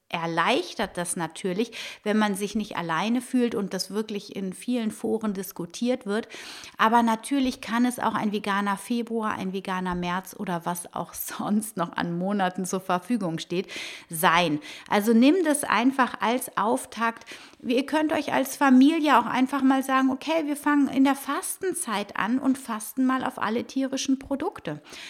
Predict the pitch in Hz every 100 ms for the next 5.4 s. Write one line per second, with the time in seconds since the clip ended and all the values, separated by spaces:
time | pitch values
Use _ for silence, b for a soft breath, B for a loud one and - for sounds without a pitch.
0 | B - 247 - 214 277 - 269 240 226
1 | 269 269 269 269 - B B B - 220
2 | 220 214 - 196 240 240 220 - 196 190
3 | - 269 330 - 240 208 185 - - 196
4 | 208 208 185 - 254 220 196 190 175 -
5 | 147 165 - 277